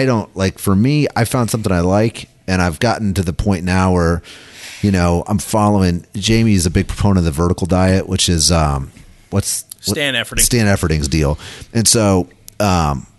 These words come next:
Speaker 1: I've du-, dug into that, and, you know, Jamie's given me a s-, set of, like, macronutrients to hit, and those are the goals I'm going for. And I'm looking at, you know, typically, I'd never looked at macronutrients before. I'd always looked at just calories.
Speaker 2: Mm-hmm.
Speaker 1: But even this, like, when I'm,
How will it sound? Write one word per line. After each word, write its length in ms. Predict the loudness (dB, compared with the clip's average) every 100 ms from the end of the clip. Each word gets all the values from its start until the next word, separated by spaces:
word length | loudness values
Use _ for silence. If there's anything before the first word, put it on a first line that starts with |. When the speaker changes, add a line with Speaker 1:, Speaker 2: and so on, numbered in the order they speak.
| -6
Speaker 1:
I've 240 | -2 -2 0
du-, 260 | 0 0 0
dug 260 | 0 2
into 180 | 2 2
that, 320 | 2 2 2 0
and, 320 | 0 0 -6 -4
you 80 | 0
know, 140 | 2 2
Jamie's 300 | 2 2 2
given 220 | 0 2
me 120 | 2
a 380 | 0 0 -2 -6 _ _ -8
s-, 200 | -4 -2
set 340 | 0 0 2
of, 120 | 0 -4 -6
like, 160 | -4 -2
macronutrients 1080 | 0 0 0 2 2 2 0 0 0 0 0
to 80 | 0
hit, 260 | 0 0 0
and 120 | 2
those 220 | 2 0
are 20 |
the 60 | -2
goals 260 | 0 0 2
I'm 80 | 0
going 180 | 0
for. 160 | 0 0
And 60 | 2
I'm 120 | 2
looking 300 | 0 0 0
at, 120 | 0 -4 -20 -20 -16 -4
you 80 |
know, 80 | -2
typically, 680 | 0 0 0 0 2 2 -2 -10 -20 -20 _ _ _ _ _ -20 -12 -2
I'd 180 | -2 0
never 260 | 0 2
looked 220 | 2 0
at 80 | 0
macronutrients 720 | 0 0 2 0 0 0 -2
before. 320 | -4 -4 0 2
I'd 60 |
always 260 | 2 2 0
looked 120 | -6
at 60 | -6
just 160 | -6
calories. 540 | -2 0 0 -4 -10 -10
Speaker 2:
Mm-hmm. 320 | -8 -8 -4
Speaker 1:
But 160 | -4 0
even 360 | 0 2 2
this, 300 | 2 2 2
like, 140 | 2 2
when 100 | 2
I'm, 180 | 0